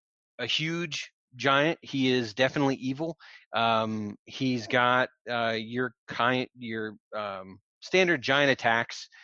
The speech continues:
um, multi-attack with a slam, but he's also got a noxious gas,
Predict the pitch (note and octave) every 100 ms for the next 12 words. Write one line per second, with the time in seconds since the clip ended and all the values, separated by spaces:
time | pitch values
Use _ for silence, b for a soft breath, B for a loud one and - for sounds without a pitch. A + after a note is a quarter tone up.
0 | b b - G#2 G#2 G#2 G#2 G#2 _ b
1 | b - A#2 A#2+ B2 B2+ A2+ B2 A#2 -
2 | A2 - A2 A#2 A2+ A2 G#2+ b b b
3 | _ C#3+ C3 _ _ _ - C#3+ D3 -
4 | C3 C#3+ - D3+ B2+ B2 A#2+ - A#2 A2+
5 | A2+ A#2+ - B2 - A2 G#2 C3 D3+